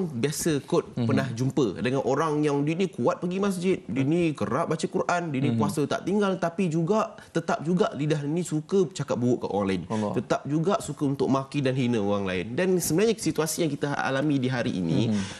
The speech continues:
Speaker 1: adalah situasi yang pernah pun berlaku pada zaman Rasulullah sallallahu
Speaker 2: Sallallahu
Speaker 1: alaihi
Speaker 2: alaihi
Speaker 1: wasallam. Um, pada zaman Rasulullah, saya petik hadis ini, hadis yang saya petik daripada Musnad Ahmad, uh, hadis yang ke sembilan ribu dua ratus sembilan puluh lapan.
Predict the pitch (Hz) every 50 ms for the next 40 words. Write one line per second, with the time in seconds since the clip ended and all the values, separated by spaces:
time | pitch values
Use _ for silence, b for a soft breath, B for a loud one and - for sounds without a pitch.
0 | B B - - 160 175 180 185 180 - - 170 170 165 165 - - 165 151 170
1 | 165 175 175 - - 170 190 170 117 - - 143 135 127 143 147 143 147 - -
2 | 143 - - 139 135 147 135 131 127 139 139 135 131 135 - - 139 143 131 131
3 | 131 135 - - 135 131 131 135 135 131 - - - 135 139 131 135 131 127 -
4 | 131 135 143 131 95 - - B B B B B B B - 123 123 113 104 95
5 | 92 107 92 92 101 101 117 - 202 190 202 180 170 160 139 135 - - 127 123
6 | 113 131 185 196 - - 151 147 - 151 - - - - - - - 143 156 175
7 | - - 156 170 190 220 294 196 165 143 143 151 180 190 - - - 135 143 139
8 | 139 139 - 143 - 139 - - - - 127 123 135 127 135 135 131 - 143 -
9 | - - - 139 143 151 175 226 233 - B B B B - 90 101 104 110 -
10 | - 139 139 143 147 - - 147 147 139 135 - - 139 - - 143 156 156 143
11 | 156 147 143 170 190 202 170 147 147 151 151 151 - - 185 196 190 196 - -
12 | 139 135 131 131 131 127 120 117 - - 113 87